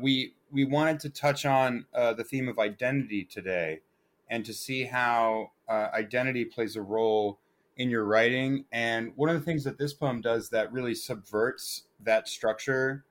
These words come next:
that the collection is going to make use of is, uh, it actually gives you the voice of somebody who is othering you, who is basically looking at you in a very, it, it's not,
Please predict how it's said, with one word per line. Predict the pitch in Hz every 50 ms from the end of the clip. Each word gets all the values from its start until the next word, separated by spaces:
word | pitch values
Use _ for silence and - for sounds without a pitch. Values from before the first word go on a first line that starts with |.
| _ _ _ -
that | 123 110
the | 117
collection | 117 - 120 113 110 110 - - 120 113
is | 110 101 -
going | - 107 110 110 110 104
to | - 101
make | 104 104 101 95 -
use | 98 104 120 139 139 -
of | 113 101 98 95 92 87 - _ _ _ _ _ _ _ _ _ _ _ -
is, | 123 117 113 110 107 104 98 - - - -
uh, | 113 110 104 101 - - -
it | 127 127 107
actually | 123 131 135 - - 160 151 143 139 135 127 101
gives | - - 131 131 113 123
you | 131 113
the | 120 110
voice | 98 107 117 120 123 120 - -
of | 110 -
somebody | - - 113 110 110 110 110 107 113 107 101
who | 101 117 120 113
is | 107 107 98 - -
othering | 113 117 110 113 104 98 92 90 90 87
you, | 85 80 76 73 76 98 - _ _ _ _ _ _ _ _ -
who | 123 120
is | 120 110 104
basically | - 120 120 - - - 120 127 127
looking | 123 123 123 - 123 120 117
at | 107 85
you | 107 113 127 135 131 127 120 113 110 104 104 101 101 _ _ _ _ _ _ _ _ _ -
in | 123 123 123
a | 123 117 117 113 113 110 110 107 101
very, | - 160 185 185 175 170 160 156 143 135 - - -
it, | - 143 -
it's | 139 135 - -
not, | 180 180 180 175 -